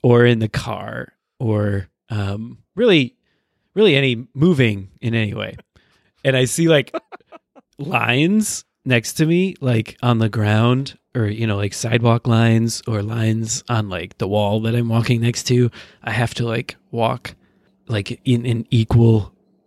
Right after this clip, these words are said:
spaces between the lines. Like, I have to take steps so that every step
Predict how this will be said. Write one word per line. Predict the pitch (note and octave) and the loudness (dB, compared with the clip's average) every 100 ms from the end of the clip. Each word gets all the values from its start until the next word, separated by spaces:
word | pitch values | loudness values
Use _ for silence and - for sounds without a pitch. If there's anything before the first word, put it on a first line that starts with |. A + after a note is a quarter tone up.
| - | -10
spaces | - - B2 A2 - A2 A#2 | -8 -2 -2 0 -2 -2 -2
between | B2 B2+ - A#2+ A#2 A2+ A#2+ | -2 0 0 0 0 -2 -4
the | A#2 | -4
lines. | A2+ A2+ G#2+ - - - - - _ _ - | -2 0 -2 -4 -8 -6 -4 -6 _ _ -6
Like, | A2+ | 0
I | |
have | A2+ - | 0 -2
to | |
take | A2+ - A2+ - | -2 -2 -2 -2
steps | - A#2 - - - - _ _ - | -2 -2 -2 -2 -2 -6 _ _ -2
so | C3 | 2
that | A2 G#2+ _ | 4 2 _
every | B2+ A#2 A2 | -2 2 2
step | - B2 G#2 - | 2 0 0 0